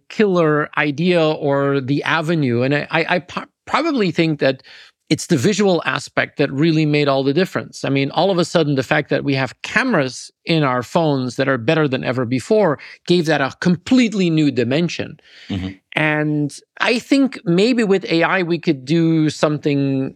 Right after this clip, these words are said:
Speaker 1: you know, similar, and we might see an opportunity for a new form factor. And I think, I think you're right. The rabbit isn't the final product. I mean,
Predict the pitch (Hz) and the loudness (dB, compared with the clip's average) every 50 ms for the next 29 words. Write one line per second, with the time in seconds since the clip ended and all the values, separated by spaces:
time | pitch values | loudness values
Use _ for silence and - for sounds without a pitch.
0 | _ - 156 139 127 117 113 110 - - - - 311 302 262 180 131 120 117 120 | _ -4 -2 0 0 0 -2 -4 -8 -10 -2 0 2 2 2 2 2 2 0 -2
1 | 143 _ - - - - - - - - 175 180 175 175 170 - 147 208 196 196 | -4 _ -14 -20 -20 -20 -20 -18 -6 -2 0 2 2 2 0 0 0 2 2 4
2 | 190 190 202 208 269 320 - - - - 233 208 190 175 170 - 175 156 - 190 | 4 2 2 2 0 0 -2 -4 -8 -6 -4 -2 -2 -2 -2 -4 -6 -4 -2 -2
3 | 180 180 170 160 175 165 151 - - 170 156 139 139 147 156 170 185 202 190 - | 0 0 0 0 0 -2 -2 -2 -2 -2 0 0 2 2 2 2 2 2 0 -2
4 | - - 180 175 170 160 151 - 127 120 117 - - - - - _ _ _ _ | -2 0 0 2 2 0 -2 -4 -6 -6 -6 -10 -14 -14 -14 -14 _ _ _ _
5 | - - - - - - - - - 156 156 160 160 160 156 - _ _ _ _ | -20 -20 -20 -20 -20 -20 -16 -4 -2 0 2 2 2 0 0 -2 _ _ _ _
6 | - 180 180 - 214 208 190 - - - 180 180 - 196 175 190 185 185 180 170 | 0 0 0 0 -2 -8 -8 -8 -6 -4 -4 -2 -2 0 0 0 2 2 0 -2
7 | 180 147 139 156 151 147 175 190 208 190 233 233 - - - - 196 190 185 208 | -2 0 0 0 2 2 0 0 0 0 -2 -2 -2 -2 -2 -2 -2 0 0 0
8 | 196 185 180 _ - 180 - - - 175 175 180 175 165 160 - - 170 143 131 | 0 -2 -2 _ -4 -4 -4 -2 -4 -2 -2 0 0 0 -2 -2 -2 -4 -4 -2
9 | 127 123 - - - - 160 147 151 151 151 156 156 135 | -4 -6 -10 -10 -12 -8 -6 -4 -2 -2 0 -2 -2 -4